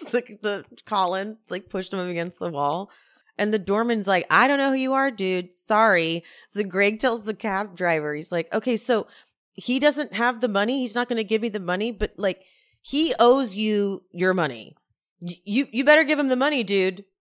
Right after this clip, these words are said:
And then thank God Marcia calls and they smash cut to Greg and Logan's apartment. He grabs those envelopes right away. They're right at the front. But then Tom brings Marcia. She's standing next to Logan and he brings her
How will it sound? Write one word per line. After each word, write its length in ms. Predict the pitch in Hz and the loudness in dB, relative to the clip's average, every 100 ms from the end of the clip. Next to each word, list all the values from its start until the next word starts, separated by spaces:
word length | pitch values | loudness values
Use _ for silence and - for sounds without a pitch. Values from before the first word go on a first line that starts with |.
| _ | _
And 220 | - - | 2 4
then 100 | 240 - | 0 0
thank 200 | 277 285 | -4 2
God 240 | 233 214 | 4 4
Marcia 380 | 202 175 220 214 | 2 -2 0 -4
calls 640 | 170 160 151 147 175 180 | -2 2 4 2 0 -6
and 180 | - 170 | -6 -4
they 80 | 165 | -4
smash 480 | 165 190 160 160 - | -6 -4 -2 -2 -6
cut 280 | 180 147 | -6 -6
to 200 | - 165 139 _ 156 | -4 -6 -6 _ -4
Greg 400 | 165 160 156 147 | 0 2 2 0
and 160 | 147 | -2
Logan's 340 | 143 135 127 135 | -2 -2 -6 -10
apartment. 540 | - 60 64 71 90 _ _ - _ _ | -8 -8 -10 -18 -20 _ _ -20 _ _
He 140 | 185 | -10
grabs 260 | 180 160 147 | 0 2 2
those 180 | 160 147 | 0 -2
envelopes 520 | 143 143 117 123 - | -2 -4 -8 -8 -8
right 180 | 131 135 | -6 -6
away. 220 | 113 98 | -6 -8
They're 100 | 135 | -8
right 160 | 131 135 | -4 -6
at 80 | |
the 60 | - | -8
front. 280 | - - - _ _ _ _ | -16 -16 -16 _ _ _ _
But 80 | - | -10
then 160 | 190 190 | -8 -8
Tom 640 | - 220 247 160 123 123 - | -12 -8 -6 -6 -8 -14 -16
brings 560 | 170 185 202 214 220 214 | -8 -6 -4 -4 -6 -8
Marcia. 720 | - 170 160 - 143 101 113 170 _ _ _ _ _ _ | -6 -4 -4 -4 -6 -4 -8 -10 _ _ _ _ _ _
She's 340 | - - 180 | -14 -10 -10
standing 380 | - 208 196 208 | -6 -4 -2 -2
next 280 | 202 170 - | -4 -6 -8
to 100 | 185 | -8
Logan 360 | 160 151 143 143 | -4 -4 -4 -8
and 100 | 143 | -8
he 80 | |
brings 720 | 139 147 156 156 156 156 156 - | -12 -8 -8 -6 -8 -10 -10 -12
her 400 | 160 160 151 143 | -14 -12 -12 -12